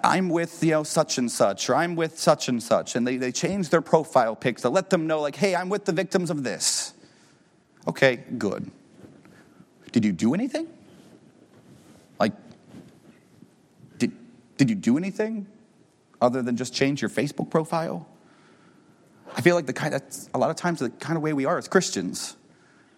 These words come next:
"Oh, yeah, I'll, I'll pray, I'll pray, I'll, I'll pray for that. I'll pray that someone else does something about it."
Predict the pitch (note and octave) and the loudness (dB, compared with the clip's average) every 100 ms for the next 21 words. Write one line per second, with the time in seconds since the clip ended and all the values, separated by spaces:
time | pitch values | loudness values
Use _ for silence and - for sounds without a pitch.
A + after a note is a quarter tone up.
0 | _ _ _ - D#3 D3+ D#3+ F3+ F3 C3 | _ _ _ -8 -2 -2 2 0 0 -2
1 | - B2+ G#2+ D3 - B2 A2 D3 C3 - | 2 2 2 -4 -4 -4 0 0 2 0
2 | - A#2 A2+ G#2+ - E3+ C3 - D3+ C3+ | 0 -2 0 0 4 2 4 4 4 2
3 | C3 - G#2+ - F#2 F#2 - - | 0 2 2 0 -4 -4 -4 -8